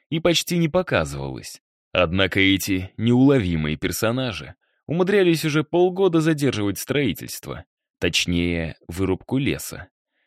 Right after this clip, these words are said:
Жители отзывались о «Мстителе» с благоговением, впечатленные мистическими событиями, но больше это походило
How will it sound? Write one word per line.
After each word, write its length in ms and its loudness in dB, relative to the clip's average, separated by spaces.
Жители 420 2
отзывались 540 4
о 80 2
«Мстителе» 720 -2
с 140 -6
благоговением, 1040 0
впечатленные 760 0
мистическими 600 -4
событиями, 760 -6
но 160 -10
больше 460 -2
это 160 -6
походило 640 -2